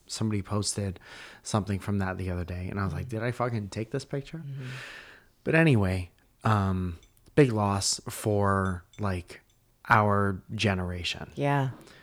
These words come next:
Speaker 2: That's
Speaker 1: So,
Speaker 2: two
Speaker 1: very
Speaker 2: comedians,
Speaker 1: sad.
Speaker 2: like,
Speaker 1: Yeah.
Speaker 2: in a row.
Speaker 1: Twenty twenty-two is coming for all the comedians.
Speaker 2: Mm.
Speaker 1: And I'll say this, I'll look right into the camera and I'll say, "Suck a dick, twenty twenty-two."
Speaker 2: Mm.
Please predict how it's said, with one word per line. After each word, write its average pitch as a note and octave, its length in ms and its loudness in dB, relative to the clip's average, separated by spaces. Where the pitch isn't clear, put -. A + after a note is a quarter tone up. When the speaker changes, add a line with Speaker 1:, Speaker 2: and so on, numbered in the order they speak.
Speaker 2:
That's - 200 4
Speaker 1:
So, F#2+ 100 2
Speaker 2:
two F#2+ 120 4
Speaker 1:
very G#2+ 260 4
Speaker 2:
comedians, B2 400 0
Speaker 1:
sad. C3 80 -10
Speaker 2:
like, B2 260 -8
Speaker 1:
Yeah. G2+ 340 0
Speaker 2:
in - 40 -20
a - 20 -12
row. D3 60 -4
Speaker 1:
Twenty G#3 300 6
twenty-two C#3 440 6
is A#2 360 6
coming B2 320 4
for G#2 200 2
all G2 120 4
the F#2+ 100 -2
comedians. F#2 840 -4
Speaker 2:
Mm. C#3 220 -6
Speaker 1:
And A#2 100 4
I'll B2 140 6
say A#2+ 220 6
this, G#2+ 260 2
I'll G#2+ 80 2
look A2 180 0
right A2 160 4
into G2 100 -2
the F#2 80 -4
camera G2 540 -4
and G#2+ 80 -2
I'll F#2+ 140 0
say, F#2+ 540 -4
"Suck A#2 300 0
a A2 40 4
dick, F#2+ 340 0
twenty F#2 280 -2
twenty-two." F#2+ 640 -6
Speaker 2:
Mm. D#3 400 0